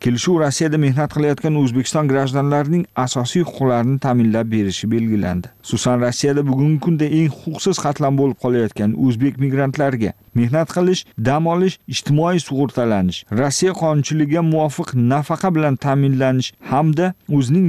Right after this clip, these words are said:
migratsiya holatiga oid rasmiy idoralardan ma'lumot olish huquqi berildi. Shu tariqa rossiyalik ish beruvchilarga ham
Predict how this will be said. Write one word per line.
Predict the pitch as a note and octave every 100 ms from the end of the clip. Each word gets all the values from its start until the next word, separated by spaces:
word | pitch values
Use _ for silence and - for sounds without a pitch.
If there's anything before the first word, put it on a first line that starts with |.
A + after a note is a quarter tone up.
| C3+
migratsiya | B2+ D3+ D3+ F3+ C#3
holatiga | C#3 B2+ - C#3 D3
oid | - - -
rasmiy | B2 A#2 D#3 D#3+
idoralardan | C#3 C3 A#2 A2 G2+ B2 C3
ma'lumot | A#2+ A2 A2 A2 A2
olish | G#2 G2 -
huquqi | G2+ - G2+
berildi. | A#2 A#2+ G2 F2 F2 - _
Shu | - D#3
tariqa | D3 E3 E3+ C#3+ B2+
rossiyalik | B2 - D#3 D3+ -
ish | C#3+ D3
beruvchilarga | D#3 E3 D3 E3+ E3+ E3 F3
ham | F#3